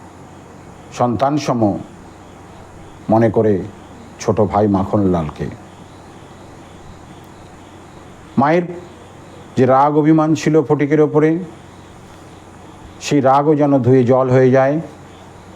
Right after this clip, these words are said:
ফটিককে যখন কাছে পায়, জ্বরের ঘোরে ভুলভাল বকে, তখন মাও কিছুটা মনে মনে চিন্তান্বিত হয়ে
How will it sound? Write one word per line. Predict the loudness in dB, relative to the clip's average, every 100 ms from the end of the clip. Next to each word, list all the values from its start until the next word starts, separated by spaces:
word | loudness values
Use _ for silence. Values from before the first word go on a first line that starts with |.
| -20 -20 -20 -20 -20 -20 -20 -8
ফটিককে | -6 -4 -2 0
যখন | 0 0 -2 -2 -4 -10 -20 -6
কাছে | -4 -2 -2
পায়, | -2 -2 -4 -10 -16 -20 -20 -20 -20 -20 -20 -20 -16 -4
জ্বরের | 0 2 0
ঘোরে | 2 0
ভুলভাল | 2 2 2 2 0
বকে, | 0 0 0 -2 -4 -14 -20 -20 -20 -20 -20 -20 -20 -20 -20 -20 -20 -20 -20 -6
তখন | -4 -2 -2 -2 -4 -6 -20 -20 -20 -20 -20 -20 -14 -2
মাও | 0 0
কিছুটা | 0 0 0 0 0 -4 -12 -18 -20 -20 -20 -20 -20 -8 -2
মনে | 2
মনে | 2 2 2 0 -4 -16 -20 -20 -20 -20 -20 -20 -20 -20 -6
চিন্তান্বিত | -2 0 0 0 0 0
হয়ে | 0 -2